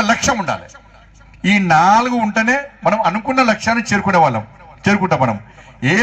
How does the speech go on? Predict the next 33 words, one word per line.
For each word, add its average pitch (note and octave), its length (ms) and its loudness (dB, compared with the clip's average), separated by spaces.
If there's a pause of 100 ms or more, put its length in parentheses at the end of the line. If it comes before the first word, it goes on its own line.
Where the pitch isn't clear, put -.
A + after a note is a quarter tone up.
శిక్షణ A3 400 -4 (100)
లేకుండా G3 360 0 (600)
ఒక - 120 -2 (120)
వ్యవసాయ G#3 460 2
కుటుంబంలో G3+ 380 0
పుట్టి G3 220 -2 (420)
ఇలా F3+ 100 2 (220)
ఐపీఎస్ A3+ 420 -2 (140)
కావాలన్న G3 460 0
లక్ష్యం G3+ 360 -2
ఉంది, G#3+ 180 -2 (680)
క్రమశిక్షణ G3 560 0 (100)
ఉంది, A3 180 0 (460)
ఒక C#3+ 120 0 (220)
ప్రణాళిక F#3+ 440 2 (120)
ఉంది, G#3 180 -2 (400)
ఒక F3 120 0 (120)
పట్టుదల A3+ 440 0 (100)
ఉంది. G3+ 140 -2
కాబట్టి G#3 340 2 (420)
ఇవాళ F3 160 2 (180)
ఎస్పీగా G3+ 320 0 (120)
ఐపీఎస్గా G#3 400 -2
ఇవాళ F#3+ 260 0
ర్యాంక్ F3+ 280 -2
సాధించి F3+ 360 -4 (140)
ఇవాళ D#3+ 140 0 (100)
మనకు D#3+ 180 -4
ఎస్పీగా F#3 400 -2
ఉన్నారంటే E3 320 -4 (420)
వీళ్ళు A3+ 220 2
మనకు A#3 220 -2
స్ఫూర్తి. - 340 -8